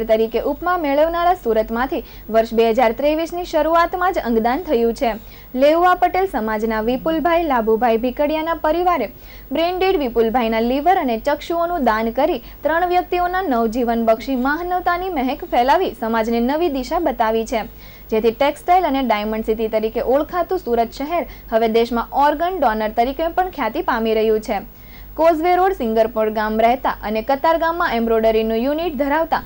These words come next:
વિપુલભાઈને બાવીસ ડિસેમ્બરના રોજ માથામાં દુખાવો અને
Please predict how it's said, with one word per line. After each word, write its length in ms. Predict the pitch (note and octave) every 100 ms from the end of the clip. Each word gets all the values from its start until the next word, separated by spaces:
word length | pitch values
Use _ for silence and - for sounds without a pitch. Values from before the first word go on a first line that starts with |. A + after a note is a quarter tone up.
| - - B3+
વિપુલભાઈને 580 | C#4 F4+ F4+ F#4 F4+ F4
બાવીસ 380 | A3+ G#3+ A3
ડિસેમ્બરના 600 | G#3+ A3+ A3 A3 A3 A3 A3
રોજ 260 | D4+ F#4
માથામાં 540 | C#4 A3+ B3 A3 A3 A3+
દુખાવો 400 | B3+ D#4 E4 F#4+
અને 220 | B3+